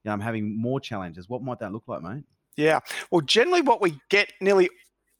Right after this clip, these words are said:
Speaker 2: nearly always when people fast initially, they feel better because
Speaker 1: Mm.
Speaker 2: usually we've, we're out of balance to some degree. We've pushed the boundaries, you know, been partying a bit hard. So there's that initial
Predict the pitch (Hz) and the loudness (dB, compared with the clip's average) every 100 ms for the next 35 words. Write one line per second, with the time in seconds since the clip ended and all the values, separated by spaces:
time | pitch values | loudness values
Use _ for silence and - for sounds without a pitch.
0 | _ _ _ 190 202 202 - 208 269 262 | _ _ _ -2 2 2 4 4 6 4
1 | 233 214 185 - 202 190 170 - 180 180 | 4 2 0 0 0 0 -2 2 2 2
2 | - 151 147 - 202 339 - _ _ _ | 0 -4 -4 -2 -2 -2 -6 _ _ _
3 | _ - 165 156 175 170 135 - 143 - | _ 0 0 2 0 -2 -2 -4 -2 -2
4 | - - _ _ _ _ - - _ - | -6 -16 _ _ _ _ -20 -20 _ -10
5 | 160 180 160 143 180 226 196 175 160 147 | -4 -2 -2 -4 -6 -4 -2 0 0 0
6 | 151 151 - - _ _ _ _ - 156 | -2 -2 -8 -18 _ _ _ _ -4 0
7 | 147 - - 170 151 127 143 143 - - | 0 0 2 2 2 0 -2 -2 -6 -10
8 | - 131 117 127 123 131 - - 190 - | -6 -6 -6 -8 -6 -8 -8 -4 -4 -4
9 | 151 151 156 147 156 151 143 147 143 127 | -2 0 0 -2 -6 -6 -6 -6 -6 -2
10 | 165 165 151 143 143 147 147 - - - | 2 2 0 -8 -4 0 0 -2 -12 -20
11 | - - 175 190 180 175 156 185 247 220 | -10 -2 2 4 4 2 2 0 -2 0
12 | 190 156 | 0 -4